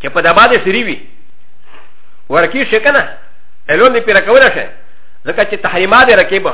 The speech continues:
منعقده وه. راوکوونکې رکوع دې پره، سجدې دې پره. ا دې که چې ته تحریمات تړله، او نیت ته وتړلو، الله اکبر دې ووایي که نه، دا تحریمات داسې وي که نه چې رکوع کړای شي، سجده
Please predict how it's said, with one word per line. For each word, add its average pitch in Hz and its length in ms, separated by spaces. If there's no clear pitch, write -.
منعقده 196 480
وه. 151 140
راوکوونکې 180 560
رکوع 196 180
دې 208 100
پره، 190 160
سجدې 170 320
دې 160 140
پره. 123 180
ا 233 120
دې 247 100
که 226 100
چې 190 140
ته 220 80
تحریمات 208 520
تړله، 233 280
او 139 100
نیت 233 240
ته 214 60
وتړلو، 214 440
الله 220 160
اکبر 196 240
دې 202 40
ووایي 202 180
که 208 100
نه، 269 180
دا 226 180
تحریمات 220 420
داسې 226 180
وي 208 120
که 214 120
نه 202 100
چې 185 40
رکوع 180 340
کړای 175 360
شي، 170 280
سجده 151 360